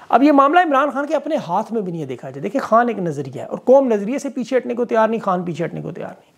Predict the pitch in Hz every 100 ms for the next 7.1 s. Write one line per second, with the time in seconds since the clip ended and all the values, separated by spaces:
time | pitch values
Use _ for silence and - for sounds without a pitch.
0 | _ - - - 240 185 294 294 262 277
1 | 285 285 254 254 277 277 240 220 208 196
2 | 165 190 214 226 - 240 220 233 220 196
3 | - - _ - 185 240 240 214 202 220
4 | 202 180 208 208 156 - 180 160 156 175
5 | 80 80 73 - - - - - - -
6 | 202 196 202 240 247 302 294 175 - 180